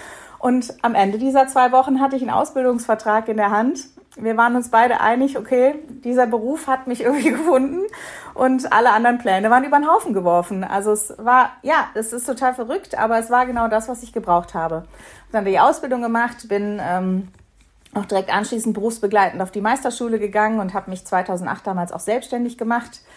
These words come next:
und habe das Unternehmen neun Jahre lang geführt, habe individuelle Grabmale verkauft. Also bei mir gab's nix von der Stange. Ich habe ganz viele Bildhauerkurse gegeben für Groß und Klein.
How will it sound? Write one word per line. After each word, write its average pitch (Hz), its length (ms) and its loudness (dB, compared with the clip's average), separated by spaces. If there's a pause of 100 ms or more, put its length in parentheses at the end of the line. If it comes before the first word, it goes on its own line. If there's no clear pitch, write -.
(460)
und 190 340 -6
habe 208 120 -8
das 196 120 -2
Unternehmen 190 380 -4
neun 190 220 2
Jahre 185 260 4
lang 180 180 2
geführt, 226 480 2
habe 190 160 -2
individuelle 196 580 -2
Grabmale 190 640 2
verkauft. 185 580 0
Also 165 160 -4
bei 175 120 -2
mir 180 140 -4
gab's 175 260 -2
nix - 160 -4
von 196 140 -4
der 185 120 -2
Stange. 180 440 -2
Ich 175 120 -10
habe 185 120 -10
ganz 190 200 -4
viele 202 160 -2
Bildhauerkurse 202 800 4
gegeben 185 360 -4
für 180 120 -8
Groß 208 260 -4
und 185 120 -8
Klein. 185 420 0